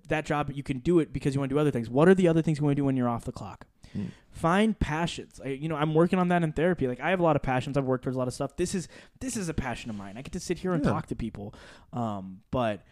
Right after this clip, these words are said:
Speaker 1: you know, fundamentally find that you've been doing a good job of finding yourself with that. Sometimes parents give you a lot of runway too. And then
Speaker 2: Mm-hmm.
Speaker 1: you're like, "Fuck, why can't you just give me a set path?" 'Cause some people
Speaker 2: Yeah,
Speaker 1: are
Speaker 2: 'cause,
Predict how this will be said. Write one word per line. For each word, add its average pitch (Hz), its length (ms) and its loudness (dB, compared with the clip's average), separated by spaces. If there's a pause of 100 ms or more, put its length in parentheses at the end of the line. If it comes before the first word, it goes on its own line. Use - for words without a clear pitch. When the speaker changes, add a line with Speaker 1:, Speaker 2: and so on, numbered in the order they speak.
(360)
Speaker 1:
you 160 100 -4
know, 107 280 0
fundamentally 160 480 2
find 147 200 2
that 120 60 0
you've 147 200 4
been 165 100 2
doing 151 220 0
a 143 40 0
good 139 160 2
job 139 240 2
of 139 80 -2
finding 147 300 0
yourself 147 340 2
with 151 140 -4
that. 143 400 -2 (260)
Sometimes 220 340 0
parents 160 280 2
give 143 160 0
you 151 120 8
a 139 40 6
lot 127 200 0
of 131 80 2
runway 135 320 4
too. 143 400 2 (420)
And 139 160 2
then 139 100 4
Speaker 2:
Mm-hmm. 131 60 2
Speaker 1:
you're 131 100 2
like, 120 200 -4
"Fuck, - 300 -2
why 131 100 0
can't 147 140 0
you 139 40 0
just 135 140 -6
give 135 80 0
me 131 80 2
a 123 60 0
set 127 240 -6
path?" 113 260 -8
'Cause 156 140 -4
some 208 140 2
people 240 180 -2
Speaker 2:
Yeah, 247 80 8
Speaker 1:
are - 40 6
Speaker 2:
'cause, - 20 0